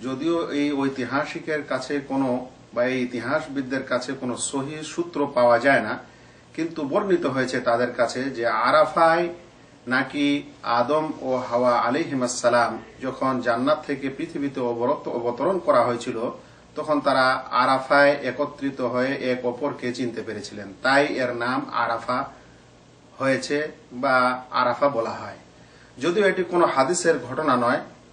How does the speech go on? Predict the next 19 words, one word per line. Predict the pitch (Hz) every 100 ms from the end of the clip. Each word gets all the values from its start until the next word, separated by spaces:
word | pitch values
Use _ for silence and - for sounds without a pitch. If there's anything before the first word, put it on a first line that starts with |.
| - - - - - - 117
বা | 127 123
কোনো | 147 147 143
সহি | - 156
সূত্র | 196 208 - 165
থেকে | 151 143 139
প্রমাণিত | 135 131 135 131 127
নয়, | 131 196
এরকম | 202 139 127
বলা | 117 120 110
হয়েছে। | 110 101 - - - - - - - - - - - 123
যাই | 170 151
হোক, | 147 - -
সেই | - 180 175 170 175 143
স্থানটির | - 170 180 165
নাম | 143 139 165
হচ্ছে | 151 143 151
আরাফা | 131 127 123 - 170
বা | 139
আরাফাত। | 117 120 110 - 117 -